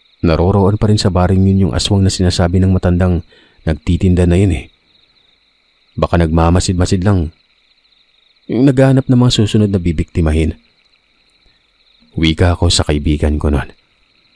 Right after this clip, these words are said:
"Sos, ikaw talaga. Ano bang ikinatatakot mo dyan? Baka nakakalimutan mong napakatirik pa ng araw ngayon, oh. Kaya anong ikinatatakot mo?" Anya. Dagdag niya pang saad,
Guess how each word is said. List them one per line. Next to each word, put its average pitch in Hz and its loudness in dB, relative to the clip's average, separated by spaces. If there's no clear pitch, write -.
"Sos, - -4
ikaw - -2
talaga. 107 0
Ano 82 -2
bang 92 0
ikinatatakot 95 -2
mo - 0
dyan? 104 -2
Baka 156 0
nakakalimutan 117 2
mong 113 2
napakatirik 107 -2
pa - -2
ng 110 2
araw 101 2
ngayon, 120 2
oh. - -10
Kaya 104 0
anong 131 2
ikinatatakot 127 -2
mo?" 131 0
Anya. 71 -4
Dagdag 110 2
niya 127 4
pang 120 0
saad, 82 0